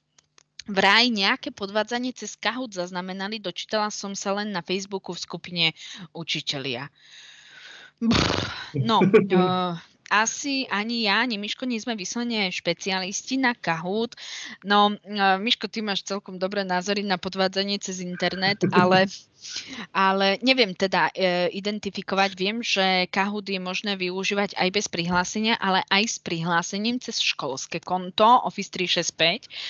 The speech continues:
Speaker 1: Tak, e, možno s tým, to by som sa pozrela na to. Ty, Miško?
Speaker 2: No,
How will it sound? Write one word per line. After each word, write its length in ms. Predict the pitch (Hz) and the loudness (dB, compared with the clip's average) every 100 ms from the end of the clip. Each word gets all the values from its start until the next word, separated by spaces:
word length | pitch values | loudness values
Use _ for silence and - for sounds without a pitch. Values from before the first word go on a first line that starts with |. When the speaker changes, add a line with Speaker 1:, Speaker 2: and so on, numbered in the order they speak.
| - - | -12 0
Speaker 1:
Tak, 180 | 190 - | 2 2
e, 80 | 208 190 185 185 185 165 | 4 6 6 6 4 -2
možno 300 | 190 185 220 | -8 -8 -8
s 80 | - | -10
tým, 500 | - 190 160 - 123 - | -8 -8 -10 -16 -16 -6
to 100 | 180 | -6
by 80 | 185 | -4
som 160 | - | -8
sa 160 | 185 165 | -6 -6
pozrela 420 | - 156 151 147 | -6 -8 -4 -4
na 140 | 151 151 | -4 -4
to. 160 | - | -6
Ty, 340 | 175 214 226 277 - | -4 0 0 0 -8
Miško? 500 | 180 196 190 - 269 311 349 - 170 175 170 175 | -10 -6 -4 -2 -2 -4 -14 -14 -12 -6 -4 2
Speaker 2:
No, 220 | 180 170 | 8 12